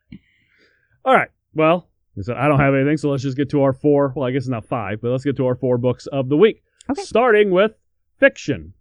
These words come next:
Speaker 1: And this is called Before the Coffee Gets Cold by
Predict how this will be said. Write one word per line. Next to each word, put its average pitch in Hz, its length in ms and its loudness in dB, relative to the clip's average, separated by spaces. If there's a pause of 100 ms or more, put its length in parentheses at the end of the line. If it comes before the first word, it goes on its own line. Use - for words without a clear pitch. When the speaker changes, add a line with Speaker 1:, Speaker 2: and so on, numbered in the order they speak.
(120)
Speaker 1:
And 117 120 -6
this 135 160 -6
is 143 80 -12
called 135 500 -2
Before 175 560 0
the 262 80 -4
Coffee 190 440 -4
Gets 185 260 -6
Cold 131 600 -2 (680)
by 131 540 -2